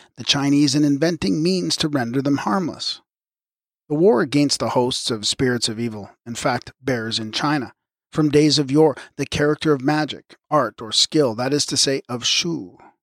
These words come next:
It is guided by a strategy invented by the thinking faculties of the nation, by its sophistry passing for philosophy, but especially by tactics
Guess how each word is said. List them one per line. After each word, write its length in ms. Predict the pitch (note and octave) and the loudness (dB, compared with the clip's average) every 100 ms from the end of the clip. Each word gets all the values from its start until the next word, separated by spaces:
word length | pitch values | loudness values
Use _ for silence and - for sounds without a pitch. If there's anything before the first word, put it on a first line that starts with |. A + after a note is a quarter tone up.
| _ _ _ _ _ _ _ _ _ _ _ | _ _ _ _ _ _ _ _ _ _ _
It 80 | C#3+ | -2
is 140 | C3+ | 0
guided 400 | A#2 C3+ C3+ C#3 | 4 4 4 2
by 140 | B2+ C3 | 0 0
a 60 | |
strategy 520 | B2+ - A#2+ A#2+ A#2 C3+ | 0 0 0 0 0 -2
invented 420 | A#2 A2 G#2 A#2 | -2 -4 -6 -6
by 140 | B2 | -4
the 100 | B2 | -4
thinking 420 | - F#3 F#3 G2 | -4 -4 -4 -4
faculties 600 | - A2+ G2+ - A2 B2+ | -6 -6 -8 -8 -4 -2
of 80 | C#3 | 2
the 80 | D3+ | 4
nation, 420 | D#3+ F3+ - G#2+ - _ _ _ _ | 4 2 -4 -8 -20 _ _ _ _
by 140 | C#3+ | 2
its 200 | C#3+ - - | 2 2 0
sophistry 720 | - E3+ E3+ - - - F#2+ | 2 2 2 -2 -6 -6 -10
passing 440 | - G#2+ - B2 | -8 -4 -4 -4
for 160 | - E3 | -6 -6
philosophy, 720 | - D#3 F3 - B2 D#2+ E2 _ _ _ _ | -2 0 2 0 -4 -10 -18 _ _ _ _
but 120 | C#3+ | -4
especially 540 | C3+ - F#3+ F3 D#3 D3 | -2 0 0 0 0 0
by 180 | C#3+ C#3 | 0 0
tactics 720 | - A#2 A2 - A#2+ - | -2 -4 -6 -12 -4 -2